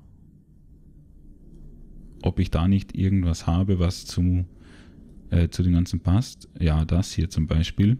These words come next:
<clears throat> Dann kann ich mir nämlich so einen Weg hin, äh, machen. Vor der Schule ist eine Straße, also würde das vielleicht am ehesten passen. Und da sieht man schon diese, ähm, Unterschiede, sagen wir so.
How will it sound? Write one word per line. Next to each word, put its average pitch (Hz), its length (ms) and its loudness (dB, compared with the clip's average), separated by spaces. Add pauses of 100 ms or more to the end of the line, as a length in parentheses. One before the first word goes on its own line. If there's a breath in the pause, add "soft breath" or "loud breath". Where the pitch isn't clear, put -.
(120)
<clears throat> - 120 -14
Dann - 1120 0
kann 101 140 2
ich 101 80 4
mir 104 80 6
nämlich 95 220 4
so 90 80 2
einen 90 120 2
Weg 98 240 2
hin, 92 360 2
äh, 90 140 0
machen. 92 340 2 (240 loud breath)
Vor - 160 -2
der 92 80 2
Schule 95 240 4
ist 92 100 2
eine 85 140 0
Straße, 98 460 2
also 85 320 0 (640 loud breath)
würde 90 240 0
das 85 300 0
vielleicht 90 500 0
am 85 100 -2
ehesten 98 360 0
passen. 123 520 -2 (1160)
Und - 100 -2
da 101 40 4
sieht 120 180 2
man 98 80 2
schon 101 160 -2
diese, 87 640 2
ähm, 87 300 -2 (800 loud breath)
Unterschiede, 98 560 2
sagen 85 260 -4
wir 85 60 -8
so. 104 220 -4